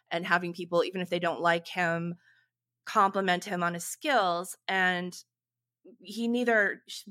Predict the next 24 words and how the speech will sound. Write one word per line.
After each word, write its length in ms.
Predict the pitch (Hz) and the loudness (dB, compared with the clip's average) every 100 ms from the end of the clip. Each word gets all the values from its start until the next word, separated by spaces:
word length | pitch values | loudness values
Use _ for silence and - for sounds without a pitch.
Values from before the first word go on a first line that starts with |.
| 190 | -2
wowed 240 | 214 214 233 | 4 4 2
us 160 | 226 | -4
with 100 | 208 | -8
his 160 | 196 - | -8 -10
skills 560 | - 240 196 180 180 - | -4 0 0 0 -4 -6
or 160 | 180 180 | -4 -4
his 140 | 175 | -6
personality, 880 | - 170 165 180 185 175 170 165 175 _ _ _ _ - | -6 -6 -2 0 0 0 -4 -8 -12 _ _ _ _ -2
and 140 | 185 | 0
in 80 | 185 | 0
fact 360 | 180 170 - - | 0 0 0 -6
seemed 360 | 185 175 175 | -4 -2 -4
to 200 | - 180 | -6 -8
be 140 | 160 165 | -8 -4
benched 460 | 180 180 180 - | 0 0 -2 -6
by 280 | 160 170 165 | -2 0 0
Alec 280 | - 170 147 - | 0 0 -2 -6
at 180 | 165 - | -10 -8
some 180 | 180 190 | -12 -10
point 220 | 160 - | -10 -10
during 160 | 156 | -10
that 120 | - - | -10 -10
trial. 320 | - 160 - | -8 -8 -8
So 380 | - 175 165 | -8 -4 -4